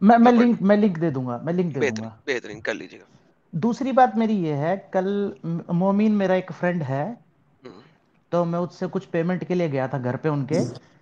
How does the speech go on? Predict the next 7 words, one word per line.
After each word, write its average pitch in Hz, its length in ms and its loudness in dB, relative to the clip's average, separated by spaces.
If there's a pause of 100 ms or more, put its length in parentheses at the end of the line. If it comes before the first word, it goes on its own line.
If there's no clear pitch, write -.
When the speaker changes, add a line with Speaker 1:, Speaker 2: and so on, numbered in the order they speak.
(280)
Speaker 2:
ला 107 80 -2
हौला 113 260 0
Speaker 1:
तो 175 60 8
Speaker 2:
वला 190 100 6
कुव्वत। 175 280 -2 (880)
Speaker 1:
उनकी, 226 460 6 (380)
वो, 170 400 0